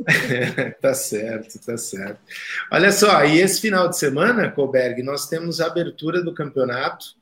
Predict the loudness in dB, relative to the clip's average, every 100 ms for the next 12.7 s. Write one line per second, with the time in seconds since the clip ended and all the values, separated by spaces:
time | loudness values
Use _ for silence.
0 | _ _ -8 -8 -2 2 2 0 0 0
1 | -2 0 4 4 2 -6 -18 _ -6 -2
2 | 0 4 4 4 0 -4 -4 -4 -2 -4
3 | -4 -4 -2 -4 -2 -2 -2 -4 -4 -4
4 | -4 -4 -4 -4 0 0 0 -4 -6 -8
5 | -12 -20 _ -14 -8 0 2 2 0 -2
6 | -2 -2 -2 0 0 2 0 -2 -6 -12
7 | -20 -14 -4 -2 -2 2 4 4 2 0
8 | 2 2 0 -2 -6 -4 4 6 6 4
9 | 4 4 2 2 2 2 0 -2 -4 -4
10 | -6 -4 -4 -4 0 2 4 2 -2 0
11 | -2 0 -4 -2 -2 -2 -4 -4 -2 -2
12 | -2 -4 0 2 4 2